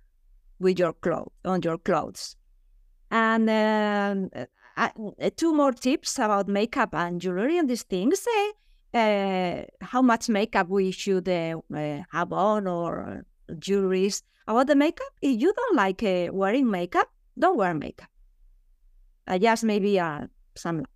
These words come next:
eyelashes. But i-, if you're a person that always, uh, wear, uh, a lot of makeup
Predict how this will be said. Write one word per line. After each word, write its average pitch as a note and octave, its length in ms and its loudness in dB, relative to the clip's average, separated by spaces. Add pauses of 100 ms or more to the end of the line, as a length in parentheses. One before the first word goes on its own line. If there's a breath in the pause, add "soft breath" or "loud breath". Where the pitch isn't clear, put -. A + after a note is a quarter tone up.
(140)
eyelashes. - 680 -8 (500)
But A#3+ 200 0
i-, B3+ 40 2 (180)
if A#3+ 80 0
you're F4 180 4
a F#4+ 60 2
person E4 400 2
that A3 220 2 (160)
always, C4+ 580 2
uh, F#3+ 520 0
wear, G#3 260 -2
uh, D#3+ 580 -4 (200)
a F3+ 120 -2
lot F3+ 160 0
of F3 180 -6
makeup A3 560 0